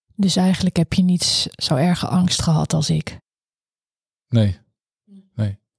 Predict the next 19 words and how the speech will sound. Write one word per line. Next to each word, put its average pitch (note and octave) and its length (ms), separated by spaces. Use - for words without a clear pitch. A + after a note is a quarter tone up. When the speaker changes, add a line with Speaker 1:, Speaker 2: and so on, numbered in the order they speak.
Speaker 2:
Ik A2 160
heb A2+ 100
eigenlijk A2+ 380
geen A2+ 120
één B2 140
moment A2+ 340
gedacht, G#2 500
ehm, G2 720
dat G#2 160
het G2 120
mis C#3+ 160
kon A2 200
gaan. D#2+ 380
En, F2+ 320
en, G2+ 380
ehm, F#2+ 360
dus, G2+ 360
dus, G#2 240
en, - 380